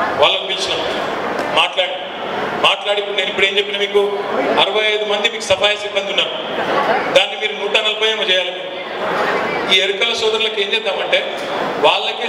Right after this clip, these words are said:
శానిటేషన్లో జాబ్ ఇద్దాం, కొంతమందికి వాళ్ళకి జాబ్ ఇద్దాం, ఇచ్చి ఏం చేద్దాం, వాళ్ళు అప్పుడు ఈ వృత్తి పని చేసుకోవాలి, మీరు ఇక్కడ ఉండొద్దు అని చెప్పి వాళ్ళని ఒప్పించి మాట తీసుకొని పందులన్నింటినీ ఊరవతల నిలబొట్టిగా మొత్తం మీ పట్టణాన్ని పరిశుభ్రం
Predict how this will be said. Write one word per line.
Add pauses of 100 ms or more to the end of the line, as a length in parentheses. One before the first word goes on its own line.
శానిటేషన్లో
జాబ్
ఇద్దాం, (600)
కొంతమందికి
వాళ్ళకి
జాబ్
ఇద్దాం, (560)
ఇచ్చి
ఏం
చేద్దాం, (520)
వాళ్ళు
అప్పుడు
ఈ
వృత్తి
పని
చేసుకోవాలి,
మీరు
ఇక్కడ
ఉండొద్దు
అని
చెప్పి
వాళ్ళని
ఒప్పించి (120)
మాట (120)
తీసుకొని (520)
పందులన్నింటినీ
ఊరవతల
నిలబొట్టిగా (520)
మొత్తం
మీ (120)
పట్టణాన్ని
పరిశుభ్రం